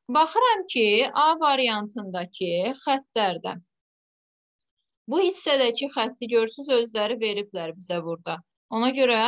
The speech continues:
A variantını atırıq. Baxıram ki, sonra C variantına diqqət eləsək. Bax, burada bu xətti verib C-də təzədən çəkilib. C variantı ola bilməz.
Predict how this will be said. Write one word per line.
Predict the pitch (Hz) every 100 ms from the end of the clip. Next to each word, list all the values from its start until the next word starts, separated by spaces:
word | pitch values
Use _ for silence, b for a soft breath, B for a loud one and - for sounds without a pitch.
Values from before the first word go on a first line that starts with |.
| 262
A | 240 233
variantını | 220 202 196 180 180 185 175 170 170 220 220 196
atırıq. | - - 180 _ _ _ _ b b -
Baxıram | 240 277 277 349 320 302
ki, | 262 233 294
sonra | - 285 226 175 190 _ _ -
C | 208 285 320
variantına | 320 302 285 262 233 226 247 262
diqqət | 247 - 254 254
eləsək. | 226 202 202 180 185
Bax, | 233
burada | 254 262 311 277
bu | 320
xətti | 262 254 - 254
verib | 240 220 -
C-də | - 226 214 247
təzədən | 262 214 196 196 196
çəkilib. | 190 170 - - - -
C | 220 226
variantı | 214 208 190 180 180
ola | 220 196 208
bilməz. | 208 170 165 - -